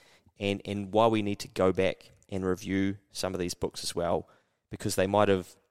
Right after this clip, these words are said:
had lessons in them that we haven't been able to see at the time. It's never been easier to be able to access different books and different reading and things like that. So you really don't have an excuse if you aren't doing it.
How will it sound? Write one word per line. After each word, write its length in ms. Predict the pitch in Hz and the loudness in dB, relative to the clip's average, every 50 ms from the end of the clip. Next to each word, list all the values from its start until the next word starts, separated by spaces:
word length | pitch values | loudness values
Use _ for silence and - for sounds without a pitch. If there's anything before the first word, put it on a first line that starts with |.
| _ _ - | _ _ -4
had 240 | - 135 127 107 110 | -2 -2 -2 0 0
lessons 340 | 120 123 - 110 101 - | 0 0 0 -2 -2 -2
in 120 | 101 113 117 | -2 -2 -2
them 120 | 101 90 | -2 -2
that 140 | 90 - - | -2 -4 -2
we 120 | - 104 | -4 -4
haven't 240 | 104 110 110 95 87 | -4 -4 -6 -6 -4
been 120 | 92 92 92 | -4 -4 -4
able 100 | 85 - | -4 -4
to 80 | - | -6
see 480 | - - - - 101 98 98 98 92 - _ _ _ _ _ _ _ _ - | -6 -6 -4 -2 -2 -2 -4 -6 -10 -12 _ _ _ _ _ _ _ _ -8
at 160 | 104 101 - - | -8 -8 -6 -8
the 80 | 92 | -10
time. 440 | - - 107 104 98 92 90 95 95 - _ _ _ _ _ | -8 -2 0 2 2 2 0 -2 -8 -14 _ _ _ _ _
It's 160 | 104 - - | -14 -8 -2
never 220 | 135 156 156 147 143 | 0 2 4 4 4
been 240 | 131 139 135 123 - - | 4 2 2 2 -2 -4
easier 480 | 113 117 127 123 - 110 107 101 98 | -4 -2 -2 -2 0 2 4 4 4
to 140 | - - 107 | 2 -2 -4
be 100 | 104 104 | -2 0
able 120 | 95 95 | 0 0
to 180 | 92 85 - - | 0 0 -2 -2
access 380 | 104 - - - - 101 90 - | -4 -4 -4 -4 -4 -4 -6 -4
different 320 | - 107 - - - - | -4 -4 -4 -4 -2 0
books 300 | - 107 110 - - - | 2 2 2 0 -4 -8
and 80 | 101 98 | -4 -4
different 300 | 107 107 - 95 - 92 | -4 -4 -4 -6 -4 -2
reading 280 | 104 101 98 92 92 | -2 0 0 -2 -4
and 100 | 90 92 | -8 -6
things 280 | - 113 110 110 104 - | -4 -4 -2 0 2 2
like 180 | 98 95 - - | 2 2 2 4
that. 280 | 143 147 139 - - - - - _ _ _ - | 4 4 4 2 -2 -12 -20 -20 _ _ _ -8
So 120 | - 113 | -2 -2
you 100 | 110 110 | 0 2
really 260 | 117 139 147 147 135 | 2 4 4 4 2
don't 220 | 120 110 104 76 95 | 2 2 0 0 0
have 160 | 117 110 98 | -2 -2 -2
an 60 | 92 | -4
excuse 580 | - - - - - 107 104 104 104 - - - _ _ _ _ _ - | -4 -6 -6 -4 -2 0 0 0 0 -2 -6 -8 _ _ _ _ _ -4
if 220 | 107 110 - - | -4 -4 -2 -2
you 340 | 110 104 98 95 98 95 - - - | -2 0 2 2 2 0 -2 -4 -4
aren't 280 | 110 110 117 117 - - | 0 0 0 0 2 2
doing 280 | 120 110 104 90 101 | 2 2 2 2 2
it. 160 | 107 101 - | 2 2 0